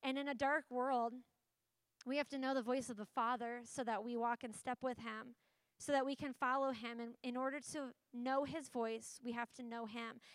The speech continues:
and have spent time with him and spent time listening to him. Let's spend time getting to know Jesus so we can follow him and so we can stand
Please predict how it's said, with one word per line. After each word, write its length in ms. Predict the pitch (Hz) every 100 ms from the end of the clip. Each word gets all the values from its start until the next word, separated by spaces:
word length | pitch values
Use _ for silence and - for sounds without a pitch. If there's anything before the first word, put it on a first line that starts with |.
| -
and 100 | 247
have 140 | 254
spent 260 | - 247 220
time 300 | - 254 269
with 180 | 269 254
him 240 | - 226
and 100 | 240
spent 300 | - 269 254
time 180 | 269 247
listening 480 | 233 269 - 254 240
to 80 | 233
him. 340 | 214 220 240 240 _ _ _ _ _ _ _ _ _ _ _ _ _ _
Let's 200 | 262 294
spend 220 | - 294
time 600 | 220 - 302 294 220 240 - _ _
getting 260 | 285 285 269
to 160 | -
know 520 | 247 247 247 247 240 240
Jesus 500 | - 247 226 220 214
so 160 | -
we 140 | 233 240
can 160 | 247
follow 360 | 220 226 233 240
him 380 | 208 208 240 247 _ _ _
and 140 | 247 226
so 120 | 247
we 120 | 247
can 220 | - 233
stand 540 | - - 269 254 240